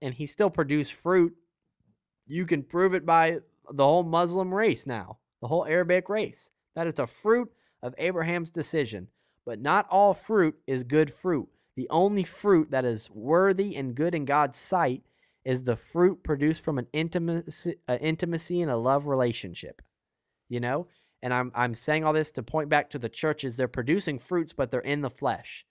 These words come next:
And like we read in First Corinthians thirteen already, "Even if you give the own clothes off your back,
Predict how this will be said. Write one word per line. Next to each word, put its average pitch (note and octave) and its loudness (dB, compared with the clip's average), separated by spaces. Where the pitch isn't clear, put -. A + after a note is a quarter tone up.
And B2 -10
like B2+ -4
we D3 -4
read D3 2
in G#2+ -10
First C3+ -4
Corinthians C#3 -4
thirteen D#3 -4
already, A2 -4
"Even F#3 2
if F3 0
you D#3 4
give D#3+ 6
the A#2+ 4
own F3 4
clothes E3+ 4
off D#3 2
your C#3 -2
back, A#2+ -2